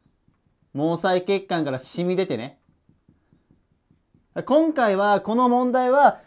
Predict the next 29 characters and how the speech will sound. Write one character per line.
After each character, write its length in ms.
血 240
し 260
ょ 60
う 20
が 100
答 340
え 40
だ 100
っ 100
た 140
ん 40
で 80
す 80
け 80
ど、 140
逆 340
も 120
あ 60
り 60
得 100
る 40
わ 100
け。 180
血 240
し 200
ょ 120
う 20
が 100
ね、 200